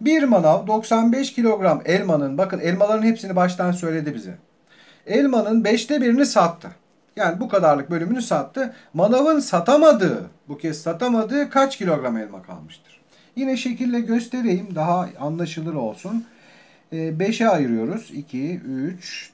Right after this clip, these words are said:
dört ve beş. Bunların hepsi doksan beş zaten. Bunların beş parçasının bir tanesini sattı. Yani şurayı sattı. Ben ilk önce bunu bulacağım.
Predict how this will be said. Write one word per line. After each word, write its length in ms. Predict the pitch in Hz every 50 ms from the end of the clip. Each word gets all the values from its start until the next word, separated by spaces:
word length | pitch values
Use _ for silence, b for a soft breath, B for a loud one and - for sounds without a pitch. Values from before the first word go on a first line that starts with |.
| _ -
dört 540 | 131 123 123 131 147 185 220 220 - 165
ve 160 | 156 151 135 131
beş. 460 | 113 - - - - - - - - _ _ _ _ _ _ _ _ b b b b b b b b b b b b b -
Bunların 240 | 170 185 220 226 233
hepsi 280 | 262 277 - - 269
doksan 400 | 269 277 277 - 269 262 262 269
beş 140 | 285 285 277
zaten. 360 | - 233 170 143 - - 92 - - _ _ _ _ _ _ _ _ _ _ _ _ _ _ -
Bunların 460 | 143 165 185 214 247 294 277 247 190
beş 240 | 175 190 233 226 -
parçasının 600 | - 226 233 226 226 233 226 226 240 262 262 240
bir 100 | 240 -
tanesini 480 | - 240 208 190 160 135 - 131 117 113
sattı. 360 | - - 185 - - - -
Yani 240 | 127 143 165 170 175
şurayı 320 | - 214 226 240 214 151
sattı. 380 | - - 98 90 - - - _ _ _ _ _ _ _ _ _ _ _ b b b b b b b b b b b
Ben 160 | 233 254 277
ilk 180 | 285 285 226 -
önce 280 | 247 247 233 302 262 233
bunu 220 | 254 240 220 175
bulacağım. 340 | 151 139 113 - 92 -